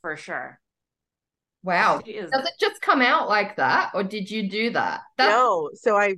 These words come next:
Speaker 3: I line it with brown, then I line it with red lipstick, and then I put a light, like, beige on the inside.
Speaker 1: Ooh.
Speaker 3: Somebody did this to my face, and I was like, "Ooh, I'm stealing that." Like, I'm not this smart. No, not at all.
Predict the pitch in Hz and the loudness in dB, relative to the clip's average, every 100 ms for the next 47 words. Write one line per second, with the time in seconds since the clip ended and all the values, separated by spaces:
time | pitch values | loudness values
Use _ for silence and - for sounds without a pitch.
0 | 165 185 185 170 180 226 233 226 220 190 | -2 0 2 2 2 0 -2 -6 -6 -2
1 | 175 151 160 202 208 175 165 160 156 160 | 0 0 -2 -8 -4 0 2 2 0 0
2 | 190 208 175 175 175 160 165 151 143 180 | 0 -2 -4 -6 -4 -2 -2 -2 -2 -2
3 | 196 - - 127 120 - _ _ _ - | -2 -8 0 0 0 -6 _ _ _ -10
4 | 160 165 160 160 170 151 143 135 151 156 | -4 -2 -2 -2 -2 -2 -2 -2 0 -2
5 | - - 151 135 135 139 143 143 139 127 | -6 -8 -8 -2 0 2 2 -2 -2 0
6 | 127 139 131 107 - - - _ _ _ | 0 -2 -2 -4 -4 -6 -10 _ _ _
7 | _ _ 170 175 190 185 311 370 330 202 | _ _ -16 -14 -6 -4 -2 -2 -4 0
8 | 202 190 202 220 185 175 180 175 175 185 | 0 0 -4 -2 0 0 0 0 -2 -2
9 | 175 175 165 185 180 160 143 147 - 147 | 0 -2 -2 -4 0 0 0 -6 -4 -2
10 | 123 120 - - 151 - 170 180 160 147 | -2 -4 -6 -2 0 2 2 0 -4 -4
11 | 135 131 - 143 - - 143 117 - - | -12 -12 -4 -4 -4 -6 -2 -2 -2 -4
12 | 143 135 | -2 -2